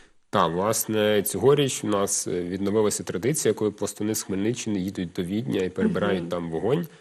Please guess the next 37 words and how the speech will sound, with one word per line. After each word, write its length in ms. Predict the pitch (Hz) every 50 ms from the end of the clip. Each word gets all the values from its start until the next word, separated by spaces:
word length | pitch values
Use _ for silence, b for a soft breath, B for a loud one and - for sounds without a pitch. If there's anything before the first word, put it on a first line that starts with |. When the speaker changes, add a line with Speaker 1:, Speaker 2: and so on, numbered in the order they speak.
| b b b _ _ -
Speaker 1:
Е, 80 | 87
в 100 | 85 -
Кам'янці-Подільському 920 | - - 95 101 101 - - - - 107 92 113 143 156 - - 120 113 101
цьогоріч 380 | - 101 95 107 120 127 110
передавали 500 | - - 101 95 87 98 101 107 107 98
вогонь, 300 | 95 92 90 95 104 104
який 200 | 98 95 - -
переїхав 440 | 87 - 90 92 95 101 - - 92
безпосередньо 640 | 87 95 90 - - 104 - 101 101 98 92 90 90
з 80 | 80 85
Відня. 400 | 82 87 85 82 87 104 135 190 b b b b b b b _
Що 160 | _ - - 104
стосується 540 | - - 107 - - 123 117 107 - -
Хмельницького 540 | 101 - 104 104 101 104 120 127 - - 113
і 20 | 113
інших 260 | 110 - - 101 -
осередків, 600 | 104 - - 104 135 180 180 - - 151 139 -
то, 580 | - _ - 101 101 98 98 98 98 98 95 b b b b b b _ _ -
е, 280 | 90 90 92 90 90 90
є 200 | 87 98 120 113
спеціальна 540 | - - - 107 101 - 107 107 101 98 95
делегація 580 | 87 98 95 92 90 120 165 196 - - 139
українська, 520 | 135 131 131 135 135 135 131 127 - - 104
люди, 300 | 95 120 135 127 127 120
які 460 | 110 101 - - 101 104 107 104 101
везуть 540 | 92 82 87 98 90 85 92 107 117 - -
вогонь 460 | 87 90 85 90 101 110 117 110 92
залізницею 840 | - 95 90 90 85 82 92 98 104 104 - - 101 92 92 90
до 300 | 85 80 80 90 85 85
Львова. 420 | 82 78 78 87 95 107 143 - 135
З 100 | 107 101
Львова 300 | 95 92 113 120 110 101
вогонь 280 | 95 95 101 110 98
потрапив 460 | - 104 98 - 104 98 - 92 87
до 140 | 85 80 98
Києва, 460 | - - 123 156 208 202 180 147 117
де, 280 | 104 95 104 110 113 110